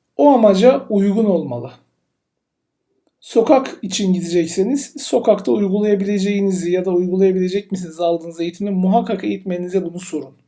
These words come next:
Ya da ders alacağınız kişiye. "Ben bu işi sokakta öğrenmek istiyorum ya da sokakta uygulamak için sizin kursunuza katılmak istiyorum."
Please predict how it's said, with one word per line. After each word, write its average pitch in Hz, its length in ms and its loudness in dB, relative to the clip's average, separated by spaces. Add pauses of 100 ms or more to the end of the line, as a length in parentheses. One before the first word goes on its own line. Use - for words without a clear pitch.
(360)
Ya 160 100 -4
da 151 140 -4
ders 202 300 4
alacağınız 160 600 -4
kişiye. - 420 -12 (600)
"Ben 208 260 4
bu 160 80 -4
işi - 140 -4
sokakta 190 480 -4
öğrenmek 151 600 -4
istiyorum - 360 -12
ya 160 60 -14
da 175 80 -8
sokakta 190 460 -4
uygulamak 180 460 -2
için 190 260 -10
sizin 165 400 -14
kursunuza 156 460 -8
katılmak 160 520 -12
istiyorum." 151 560 -8